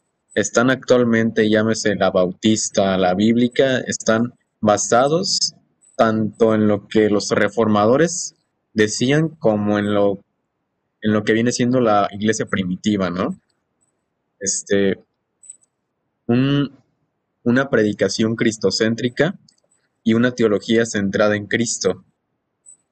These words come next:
donde la adoración es toda para Cristo, donde la predicación es acerca de Cristo, o sea, cristocéntrico todo, ¿no? Y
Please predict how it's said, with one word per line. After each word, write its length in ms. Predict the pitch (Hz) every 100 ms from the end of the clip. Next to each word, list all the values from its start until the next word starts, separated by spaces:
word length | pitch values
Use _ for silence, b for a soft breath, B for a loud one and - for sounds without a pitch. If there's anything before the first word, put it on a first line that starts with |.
| _
donde 400 | 113 110 110 107
la 100 | 107
adoración 580 | 107 107 107 101 120 120
es 320 | 127 - - - _
toda 360 | 123 123 120 -
para 240 | 104 95
Cristo, 460 | - 110 - 127 117
donde 300 | 107 104 98
la 240 | 98 98
predicación 640 | 110 104 101 101 - 113
es 280 | 113 113 - _ _ _
acerca 540 | 98 - 117 117 135
de 120 | 113
Cristo, 580 | 98 107 101 - 117 135 _ _ _ _ _ _ _ _ _ _
o 120 | 113
sea, 200 | 113 110 - _ _
cristocéntrico 760 | 123 117 120 - 123 131 117 101
todo, 320 | 107 95 90
¿no? 240 | 95 190 - _ _ _ _ _ _ _
Y 340 | - 107 107